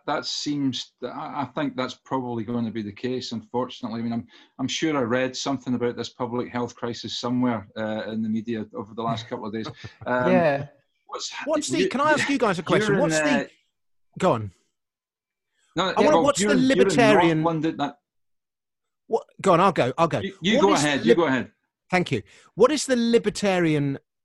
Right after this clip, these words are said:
Speaker 2: risk? 'Cause a couple of people asked me this and I haven't really thought it through. What, in libertaria,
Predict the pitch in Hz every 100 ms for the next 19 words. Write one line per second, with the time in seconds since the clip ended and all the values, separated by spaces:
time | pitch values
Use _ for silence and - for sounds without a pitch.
0 | _ - 160 - 175 175 - 233 214 165
1 | 165 135 139 117 - 147 170 143 127 147
2 | 131 - - 131 92 82 _ _ _ _
3 | 143 226 - _ _ 196 202 208 208 214
4 | 214 185 135 101 95